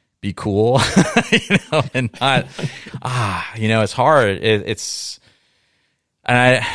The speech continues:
you know, I don't know. I don't, I don't really know if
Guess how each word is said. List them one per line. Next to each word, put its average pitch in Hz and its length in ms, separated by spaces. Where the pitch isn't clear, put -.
you 113 100
know, 90 160
I 95 120
don't 107 140
know. 98 320
I 92 120
don't, 90 300
I - 160
don't 92 120
really 87 260
know 87 360
if - 140